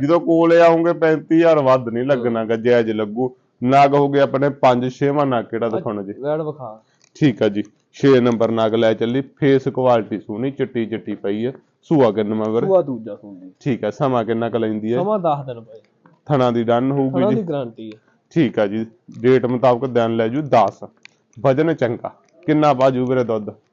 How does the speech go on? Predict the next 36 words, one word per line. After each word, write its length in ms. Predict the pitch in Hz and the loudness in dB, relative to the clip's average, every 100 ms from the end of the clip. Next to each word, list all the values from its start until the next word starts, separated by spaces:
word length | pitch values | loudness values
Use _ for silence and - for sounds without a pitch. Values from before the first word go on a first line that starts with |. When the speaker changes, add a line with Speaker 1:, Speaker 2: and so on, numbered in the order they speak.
| - | -10
Speaker 2:
ਦੁੱਧ 260 | 165 214 214 | -4 -2 0
ਬਈ 200 | 226 226 | 0 0
ਬਾਹਲਾ 320 | 175 202 214 | 0 2 2
ਨਹੀਂ, 160 | 165 180 _ | 0 -6 _
ਜਿਹੜੀ 180 | 175 202 | -4 -2
ਅਠਾਰਾਂ 340 | 202 156 165 | -4 -4 -2
ਉੱਨੀ 180 | 175 185 | -2 -2
ਲੀਟਰ 260 | 185 180 175 | -2 -4 -8
ਪਿਆਉਣ 280 | 165 156 156 | -8 -8 -6
ਦਾ 100 | 147 | -6
ਹੱਕ 200 | 139 - | -8 -10
ਆ, 80 | 120 | -8
ਜਿਹੜੇ 120 | 135 | -8
ਹਿਸਾਬ 220 | 160 170 143 | -6 -8 -8
ਨਾਲ 120 | 139 | -8
ਵੈੜ 200 | 139 156 | -10 -10
ਦਾ, 120 | 160 | -10
ਜਿਹੜੀ 180 | 151 147 | -12 -14
ਕੁਆਲਿਟੀ 480 | 143 135 120 110 104 | -10 -6 -6 -8 -16
ਆ। 120 | 95 _ _ | -20 _ _
Speaker 1:
ਸਹੀ 240 | - 147 127 | 0 2 2
ਗੱਲ 260 | 107 101 | 0 -4
ਆ 40 | 95 | -6
ਜੀ। 140 | 95 - _ _ _ _ _ | -10 -14 _ _ _ _ _
ਲੈ 140 | 117 110 | -2 -2
ਚੱਲੀ 280 | 113 117 120 | -2 -2 -2
ਵੀਰੇ 200 | 127 135 | 0 0
ਉਧਰ 320 | 127 123 131 | -2 -2 -4
ਨੂੰ। 120 | 131 - _ _ _ _ | -4 -10 _ _ _ _
ਤੇ 120 | 151 127 | -6 -2
ਇਹਦੀ 320 | 151 151 160 | 0 2 0
ਜਮਾਂ 300 | 139 160 165 | -2 -4 -4
ਲੈਣ 400 | 135 120 117 113 | -2 -2 -4 -6
ਦੇਣ 200 | 113 113 | -6 -6
ਜੀ 80 | 107 | -8
ਵਾਲੀ? 180 | 107 | -8